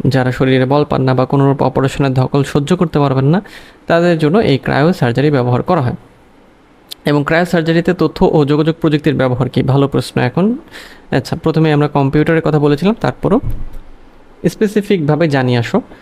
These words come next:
কম্পিউটার সিস্টেমে যে কাজগুলোর জন্য করা, মানে প্রোগ্রাম করা থাকে, তা হলো চিকিৎসা এলাকার চিত্র অর্জন করা বা চিত্র তোলা, দেখা, বোঝা, মানে চিকিৎসা এলাকার, মানে যে জায়গাতে রোগটা হয়েছে সেটার ছবি টবি তোলা,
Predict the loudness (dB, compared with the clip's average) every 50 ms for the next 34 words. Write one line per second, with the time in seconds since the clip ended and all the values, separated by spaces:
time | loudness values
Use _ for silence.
0 | -20 -20 -20 -20 -20 -20 -20 -20 _ -20 -4 -2 0 0 2 2 2 2 4 2
1 | 2 2 0 0 2 2 2 2 2 0 0 0 0 -2 -2 0 0 0 2 2
2 | 2 0 0 0 0 0 2 2 2 2 2 2 0 0 0 0 0 2 2 0
3 | 0 0 0 0 0 0 0 0 0 0 0 0 0 0 0 -2 -2 -2 0 0
4 | 0 0 0 0 -2 -2 -2 -2 -2 0 -2 0 0 0 2 0 0 2 0 0
5 | 0 0 0 -2 -2 0 -2 -2 0 0 0 2 2 0 0 0 0 -2 -2 0
6 | 0 0 0 0 -2 -4 -10 -20 -4 0 0 0 2 0 -2 -4 -4 -4 -10 -20
7 | -20 -20 -20 -20 -20 _ _ _ _ _ _ _ _ _ _ _ -2 0 0 0
8 | 0 0 0 -2 -2 -2 0 0 0 0 0 0 -2 0 0 0 0 2 0 2
9 | 2 2 0 2 0 0 0 2 2 2 2 0 -2 -2 -2 -2 0 2 0 0
10 | 0 -2 -2 -2 -2 -2 0 0 0 -2 -6 -10 -6 -4 -2 -2 0 0 0 0
11 | 0 2 2 0 0